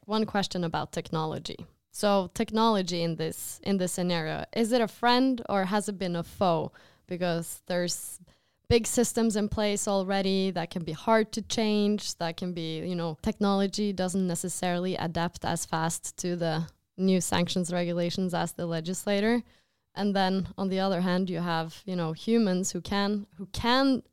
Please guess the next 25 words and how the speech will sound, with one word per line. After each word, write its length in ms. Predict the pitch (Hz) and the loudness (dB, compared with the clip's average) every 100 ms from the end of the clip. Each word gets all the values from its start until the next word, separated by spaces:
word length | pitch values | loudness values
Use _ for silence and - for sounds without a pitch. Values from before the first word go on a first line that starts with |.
| 185 | -2
go 180 | 190 | -2
through 260 | 190 - 202 | 0 -2 -2
a 40 | |
lot 240 | 170 165 160 | -2 -2 -4
of 260 | 165 160 | -6 -8
information, 800 | 165 - 170 - 165 160 - 190 | -6 -6 -4 -4 -2 -2 -2 -2
but, 260 | 180 156 - | -2 -4 -4
you 80 | 175 | -4
know, 220 | 156 151 | -2 -4
again, 240 | 175 180 | -2 -2
it's 160 | 170 - | -2 -2
manual. 560 | 175 175 175 175 175 | -2 0 2 2 0
Danske 340 | 170 170 165 170 | 0 -2 -2 -4
Bank 220 | 165 165 | -4 -4
is 140 | 156 | -8
huge. 580 | - 180 185 170 - - _ _ _ _ _ | -4 -2 -2 -2 -6 -8 _ _ _ _ _
What's 220 | 180 - | -4 -2
your 120 | 175 | -2
thoughts? 500 | 170 160 151 - - | 0 -2 -2 -4 -4
Technology, 600 | - 175 196 196 196 208 | -4 -2 2 2 2 0
friend 280 | 190 160 160 | 0 -2 0
or 100 | 151 | -4
foe 260 | - - - | -4 -6 -4
in 120 | 156 | -4
this? 400 | 151 - - | -6 -6 -8